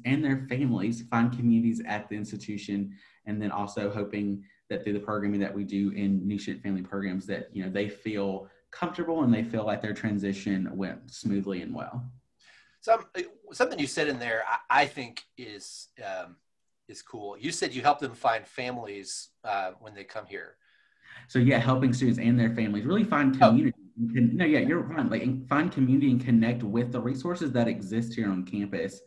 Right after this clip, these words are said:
Speaker 1: um, for their specific population or their identity that they hold. Um, but also knowing some of the, you know, barriers that they may experience and trying to help them navigate them, um,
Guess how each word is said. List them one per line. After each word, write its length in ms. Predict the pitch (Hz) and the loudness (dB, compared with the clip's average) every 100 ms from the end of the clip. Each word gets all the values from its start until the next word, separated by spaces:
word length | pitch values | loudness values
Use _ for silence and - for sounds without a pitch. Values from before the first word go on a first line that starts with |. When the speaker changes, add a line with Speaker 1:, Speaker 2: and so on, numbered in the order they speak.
| _ - _ - | _ -20 _ -10
Speaker 1:
um, 280 | 104 101 98 | -4 -2 -2
for 220 | 123 131 | -2 0
their 520 | 131 123 113 - - _ - | 2 4 2 0 -8 _ -20
specific 640 | - - 127 120 120 107 | -12 -6 -2 0 0 -4
population 880 | - 107 113 101 95 - - 147 147 | -4 -4 -2 -2 -2 -4 -4 -2 0
or 180 | 113 101 | 0 0
their 220 | 104 104 | 0 0
identity 460 | 101 98 101 113 113 | 0 -2 -2 0 0
that 200 | 107 101 | -2 -4
they 160 | 90 | -6
hold. 560 | 92 - 107 110 131 - - _ _ - | -8 -8 -8 -4 -6 -6 -14 _ _ -6
Um, 160 | 104 101 | -4 -2
but 140 | - | -4
also 540 | 110 123 127 - 123 113 | -4 -4 -4 -2 2 2
knowing 680 | 98 107 101 113 117 117 | 0 0 0 2 4 4
some 260 | 117 113 110 | 4 0 0
of 120 | 101 | 0
the, 400 | 104 101 87 - - | -2 -2 -2 -6 -12
you 160 | 104 101 | -8 -6
know, 140 | 92 | -4
barriers 640 | 90 110 113 113 113 110 | -2 2 4 4 2 -2
that 120 | 98 98 | -4 -2
they 120 | 101 | -2
may 180 | 101 98 | 0 -2
experience 840 | 90 - - 101 101 95 67 - | -4 -8 -6 -2 0 -2 -4 -4
and 180 | 98 95 - - _ | -2 -2 -8 -20 _
trying 320 | - 110 107 | -4 -2 -2
to 120 | 110 107 | -4 -8
help 380 | - 107 101 | -6 -6 -6
them 220 | 104 98 95 | -2 0 0
navigate 540 | 92 95 92 95 - | 0 -4 -4 -4 -6
them, 280 | 87 87 - | -8 -8 -10
um, 180 | 90 - | -12 -8